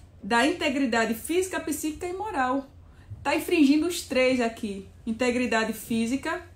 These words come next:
corpo, integridade, ó, porque a menina, o menino ali tá antecipando suas fases.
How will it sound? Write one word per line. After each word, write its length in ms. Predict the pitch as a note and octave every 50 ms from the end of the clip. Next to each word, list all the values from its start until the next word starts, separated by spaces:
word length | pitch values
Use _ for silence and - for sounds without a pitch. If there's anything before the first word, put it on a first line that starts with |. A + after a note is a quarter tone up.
| - - -
corpo, 560 | - G#3+ G3+ A3 A3 - - E4 F4 - - - - - - - -
integridade, 720 | C4+ B3+ B3+ D4 C#4 C4 B3+ C4 A3 A#3 A3+ A3 A3 F#3 G3
ó, 100 | F#3+ G3
porque 460 | F#3 - A#3 A3+ - B3 G3+ G3+ - - - - -
a 100 | A3+ A#3+
menina, 440 | B3 C4 C4+ B3 B3+ C4 C4+ B3+ B3
o 40 | A#3+
menino 320 | A#3+ A#3+ A#3+ A#3+ B3 A#3+
ali 140 | A#3+ A3+ A3+
tá 120 | - - C4
antecipando 720 | C4+ C4+ - C#4 C4 - C#4+ C4 - - B3 B3+ C#4 C#4
suas 240 | C4+ - A#3+ A3+ A3
fases. 640 | - - G3 F#3+ F#3 F#3 G3 F#3+ B3 C4+ - -